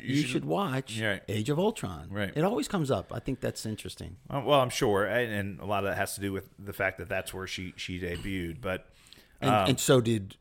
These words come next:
Speaker 2: Vision, right? So they want you to get a little
Speaker 1: Right.
Speaker 2: backstory of that. So, I
Speaker 1: So
Speaker 2: think
Speaker 1: let's
Speaker 2: it's
Speaker 1: talk
Speaker 2: good.
Speaker 1: real quickly about the mid-credit scene. So we got the reveal at the end of the show of Agatha,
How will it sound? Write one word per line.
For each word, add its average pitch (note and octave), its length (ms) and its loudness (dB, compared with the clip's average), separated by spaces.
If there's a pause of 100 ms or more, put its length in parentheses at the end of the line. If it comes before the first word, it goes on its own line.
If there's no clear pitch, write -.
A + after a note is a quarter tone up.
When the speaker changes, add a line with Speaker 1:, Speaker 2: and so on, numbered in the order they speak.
(140)
Speaker 2:
Vision, G#2+ 540 4
right? G2 260 -2
So A2+ 140 0
they A2+ 100 4
want A2 300 0
you A2 60 0
to G2+ 60 -4
get G2+ 120 0
a G#2 40 2
little G2 240 -2
Speaker 1:
Right. G2+ 160 0
Speaker 2:
backstory F#2+ 400 -4
of F2+ 100 -8
that. F2 180 -8
So, A2 100 -10
I - 40 -10
Speaker 1:
So - 40 -12 (140)
Speaker 2:
think E3+ 80 8
Speaker 1:
let's G3+ 140 8
Speaker 2:
it's - 40 -6
Speaker 1:
talk F#3 220 8
Speaker 2:
good. F3+ 60 6
Speaker 1:
real F3 80 6
quickly D3+ 360 2
about A#2 500 4
the G#2 280 -2
mid-credit A#2+ 640 2
scene. G2+ 300 -6
So A#2+ 100 -2
we B2+ 80 2
got D3 320 4
the B2+ 280 2
reveal B2+ 500 4
at B2+ 80 0
the A#2+ 120 0
end B2 100 0
of A#2+ 40 -6
the B2 80 0
show A2+ 500 4
of F#2+ 300 2
Agatha, G2+ 480 -2